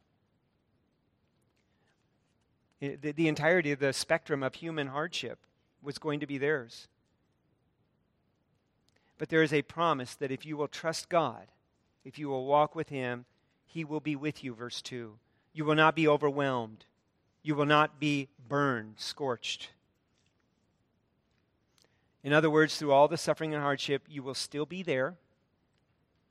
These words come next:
You will still be God's child. You will still be full of purpose in your life.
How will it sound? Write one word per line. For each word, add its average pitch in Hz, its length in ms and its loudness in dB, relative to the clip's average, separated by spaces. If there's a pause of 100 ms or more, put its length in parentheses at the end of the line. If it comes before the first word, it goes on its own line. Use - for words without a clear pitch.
(220)
You 160 140 -2
will 151 100 -2
still 156 300 2
be 180 140 -4
God's 165 320 6
child. 135 480 4 (1200)
You 190 140 2
will 180 100 6
still 220 300 8
be 202 100 2
full 220 340 8
of 208 140 4
purpose 220 440 2
in 160 100 4
your 151 180 4
life. 135 540 0